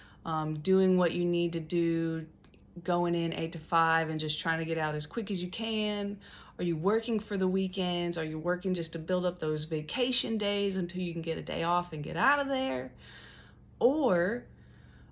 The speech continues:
are you working with intentionality?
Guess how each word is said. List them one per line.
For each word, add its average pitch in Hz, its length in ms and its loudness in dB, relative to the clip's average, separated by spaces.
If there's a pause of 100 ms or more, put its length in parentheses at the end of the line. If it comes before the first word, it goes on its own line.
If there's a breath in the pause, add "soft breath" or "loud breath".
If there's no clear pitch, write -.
(160)
are 202 260 4
you 202 340 0
working 214 400 2
with 190 160 2
intentionality? 180 1040 -2